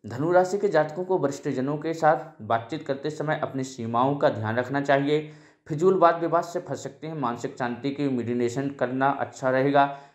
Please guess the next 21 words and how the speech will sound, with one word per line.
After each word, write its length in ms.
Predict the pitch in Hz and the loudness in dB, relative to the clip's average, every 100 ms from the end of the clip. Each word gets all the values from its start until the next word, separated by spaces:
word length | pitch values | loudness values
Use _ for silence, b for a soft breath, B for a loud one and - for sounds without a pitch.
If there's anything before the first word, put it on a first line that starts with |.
| B | B
आर्थिक 380 | - 156 185 208 | 6 6 4 -6
दृष्टिकोण 400 | 190 - 185 180 | -6 -4 -2 -2
से 160 | 175 180 | -4 -8
समय 300 | 165 151 - | -6 -4 0
आपके 380 | 120 113 - 143 | 0 0 -4 -4
अनुकूल 380 | 120 110 110 120 | -4 -8 -6 -2
है। 160 | 151 | 0
जमीन 300 | 127 127 143 | 0 0 0
जायदाद 320 | 127 113 120 | 2 2 2
से 140 | 123 147 | 0 -2
संबंधित 480 | 143 110 107 110 110 | -4 -4 -4 -6 -6
काम 260 | 107 101 | -8 -8
के 180 | 104 120 | -8 -6
आगे 240 | 110 110 | -4 -2
बढ़ने 320 | 113 107 107 117 | 0 0 -2 -4
की 140 | 123 | -4
भी 100 | 113 | -6
संभावनाएं 560 | 113 110 101 104 110 113 | -6 -8 -8 -6 -4 -2
हैं। 420 | 156 120 - b b b b | 0 0 -4 b b b b
मकर 340 | 127 156 170 240 | 2 4 4 2
राशि, 560 | 214 143 117 117 95 | 2 2 2 -6 -10